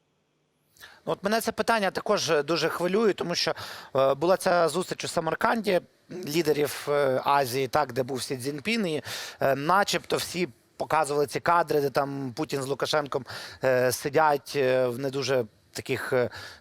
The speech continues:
вигідних позах відносно там, е, Ердогана та Алієва з Азербайджану. І взагалі там, е, прем'єр-міністр, е, Індії Моді чи не в очі Путіну сказав, що зараз війна не на часі.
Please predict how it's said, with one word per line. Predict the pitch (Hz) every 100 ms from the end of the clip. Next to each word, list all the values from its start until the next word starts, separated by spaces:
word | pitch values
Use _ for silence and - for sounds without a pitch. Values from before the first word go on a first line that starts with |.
| 120 113 -
вигідних | 147 190 160 151 -
позах | 165 143 135 135
відносно | 135 143 - 127
там, | 127 123
е, | - 139 - -
Ердогана | 147 139 151 165 156 139
та | 147
Алієва | 135 139 214 208 156
з | 127
Азербайджану. | 135 120 131 131 135 127 135 127 120 - - - -
І |
взагалі | 127 139 156 196 - _ -
там, | 123 120 117 110 107 - -
е, | 120 117 113 117 113 113 101
прем'єр-міністр, | 120 135 135 139 143 139 - 120 123
е, | 117 120 _ -
Індії | 160 160 123 131
Моді | 135 151 185 147 - - - -
чи | - 139
не | 143
в | 139 151
очі | 180 - 120
Путіну | - 131 127 123
сказав, | - 123 120
що | -
зараз | 120 139 139 139
війна | 147 147
не | 143
на | 147
часі. | - 233 285 170